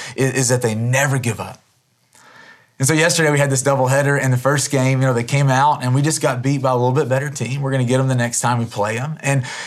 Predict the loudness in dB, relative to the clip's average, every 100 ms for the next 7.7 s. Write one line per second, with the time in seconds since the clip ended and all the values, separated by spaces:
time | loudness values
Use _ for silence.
0 | -10 -4 -2 0 2 2 2 2 2 0
1 | 0 2 0 0 0 0 0 2 2 2
2 | 2 0 0 -2 -4 -8 -4 -2 -2 -4
3 | 0 2 2 2 2 2 0 -2 -4 -2
4 | 0 2 2 2 2 2 0 0 -2 -4
5 | -4 -4 -4 -8 -10 -12 -6 -4 -4 -4
6 | -4 -4 -8 -10 -12 -16 -6 -2 -2 -2
7 | -2 0 2 0 0 0 0